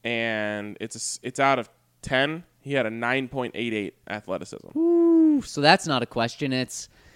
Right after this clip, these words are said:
Speaker 2: can, it's a very different position. Going from rushing the passer, being an edge guy, to the middle of the field, you've gotta do it all. You've gotta see things. You've gotta make checks. You're the one with,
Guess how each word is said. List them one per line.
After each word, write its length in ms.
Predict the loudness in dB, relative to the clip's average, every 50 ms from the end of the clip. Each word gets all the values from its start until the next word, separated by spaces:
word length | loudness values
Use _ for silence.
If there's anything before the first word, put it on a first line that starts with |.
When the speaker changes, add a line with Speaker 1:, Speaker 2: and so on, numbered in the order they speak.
| _ _ _ _ _ _ _ -4
Speaker 2:
can, 540 | -2 0 0 2 0 -2 -4 -4 -6 -10 -14 -8 -2
it's 320 | -2 -2 -2 -2 -6 -8
a 20 | -8
very 500 | -8 -6 -2 0 2 2 4 2 2 2
different 360 | 0 -2 -2 -2 -6 -8 -6
position. 520 | -6 -4 -2 -2 -2 -2 -4 -6 -8 -8 -14 _ _ _ _ _ -8 -2
Going 300 | 0 2 2 2 0 -2
from 260 | -4 -6 -6 -6 0
rushing 380 | 2 2 2 2 0 -4 -4 -4
the 80 | -4
passer, 400 | -4 -2 0 0 0 -2 -4 -6
being 240 | -6 -4 -4 -4 -4
an 120 | -6 -8 -8 -6
edge 360 | -4 -4 -4 -4 -8 -8 -6
guy, 320 | -4 -4 -2 -2 -4 -6
to 120 | -8 -8 -8
the 80 | -8
middle 340 | -6 -4 -2 0 2 2 2 2
of 80 | 0 -2
the 60 | -8
field, 360 | -6 -4 -2 -2 -2 -2 -4
you've 140 | -6 -6 -4
gotta 240 | -2 -2 -2 -2 -4
do 220 | -6 -4 -2 0
it 80 | 0 2
all. 120 | 0 0
You've 140 | 0 -4 -4
gotta 220 | -4 -4 -4 -4
see 320 | -6 -10 -8 -6 -6 -6 -4
things. 240 | -6 -8 -8 -8 -8
You've 100 | -6 -6
gotta 160 | -6 -6 -6
make 220 | -8 -12 -14 _
checks. 400 | -10 -4 -4 -4 -4 -4 -8 -16 -20 -20 -20 _ _
You're 180 | _ -6 -4 -4
the 100 | -4 -4
one 320 | -4 -2 -2 -2 -4 -4 -4
with, 280 | -4 -4 -4 -6 -10